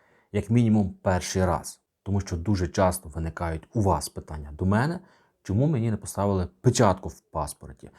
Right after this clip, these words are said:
Я перетнув чи перетнула кордон в Польщу. Що, як це, ну, чи це є проблема, чи мене потім не депортують. Друзі, про це сьогодні я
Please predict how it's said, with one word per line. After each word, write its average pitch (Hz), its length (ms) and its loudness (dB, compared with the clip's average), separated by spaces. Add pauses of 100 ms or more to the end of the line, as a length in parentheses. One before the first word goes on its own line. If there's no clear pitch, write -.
(240)
Я 107 140 6
перетнув 104 560 -2
чи - 80 -12
перетнула 87 500 -4
кордон 90 440 0
в 90 120 -8
Польщу. - 560 2 (380)
Що, 117 320 2
як 95 280 2
це, 85 320 -4 (180)
ну, 82 120 -12
чи - 80 -14
це 98 160 0
є 95 80 0
проблема, 95 580 2
чи - 160 -8
мене 90 180 0
потім 92 280 -4
не 92 60 2
депортують. 90 640 -2 (220)
Друзі, 110 240 4
про 104 200 -2
це 104 140 2
сьогодні 92 360 2
я 87 220 2